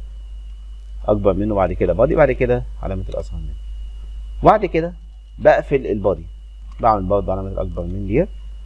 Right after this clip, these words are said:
وبعد كده بعمل سلاش وبعد كده بكتب كلمة بادي. في الآخر خالص بقفل اتش تي ام ال،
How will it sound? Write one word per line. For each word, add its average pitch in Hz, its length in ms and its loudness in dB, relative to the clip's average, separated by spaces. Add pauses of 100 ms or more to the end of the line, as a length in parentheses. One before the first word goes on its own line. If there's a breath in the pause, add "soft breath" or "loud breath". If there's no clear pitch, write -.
(160)
وبعد 135 200 6
كده 98 240 -2
بعمل 92 360 -4
سلاش 135 420 -2
وبعد 95 220 2
كده 101 200 0
بكتب 95 320 -2
كلمة 107 260 -2 (920)
بادي. 78 280 2 (1120)
في - 40 -2
الآخر 151 200 8
خالص 135 380 8
بقفل 117 420 4 (180)
اتش 120 180 -4
تي 107 260 0
ام 101 140 0
ال، 85 160 -4